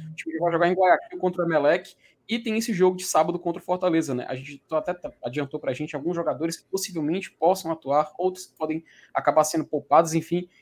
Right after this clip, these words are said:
Eu queria saber a respeito disso, da expectativa dessa temporada e se pode ocorrer também de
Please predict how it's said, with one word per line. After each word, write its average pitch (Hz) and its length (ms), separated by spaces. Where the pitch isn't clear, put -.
Eu 392 80
queria 320 160
saber 220 460
a - 80
respeito 214 440
disso, 175 360
da 143 60
expectativa 202 840
dessa 190 220
temporada 165 580
e 214 60
se - 240
pode 214 280
ocorrer 180 480
também 170 320
de 139 400